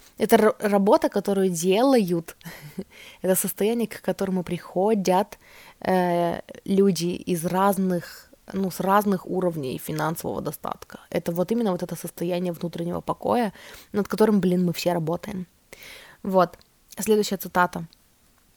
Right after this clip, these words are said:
"It's a mind trap to think that something outside of you can fill your cup". Ну вот из своей позиции, тоже сначала переведу, это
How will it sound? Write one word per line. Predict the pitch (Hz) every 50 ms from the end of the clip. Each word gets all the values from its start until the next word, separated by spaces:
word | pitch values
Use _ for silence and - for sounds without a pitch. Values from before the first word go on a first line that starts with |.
| _ _ _ _ _ - - _ _ _ - - _ -
"It's | 214 208 - -
a | 220
mind | 208 202 196 196 208 226 233 226
trap | - - 202 185 214 - - -
to | - 208
think | 175 - - 196 226 254 226
that | 220 196 -
something | - - - 196 196 202 - 233 214 202
outside | 196 185 - - - 185 190 185
of | 180 170 160
you | 170 156 165 202 220 208 190 190 180
can | - 190 175
fill | 170 - - 196 185
your | 185 175 170
cup". | - 170 165 - - - - _
Ну | 202 214 233
вот | 220 214 196 -
из | 214 196 -
своей | - - - 208 214 208
позиции, | 202 196 175 202 269 277 - - 208 - - - - - - -
тоже | - 175 175 -
сначала | - 185 - 196 190 175
переведу, | - 185 190 185 175 170 175 - - - - - - - - - -
это | - - 226 254 277 - - 262 247 233 214 202 190 -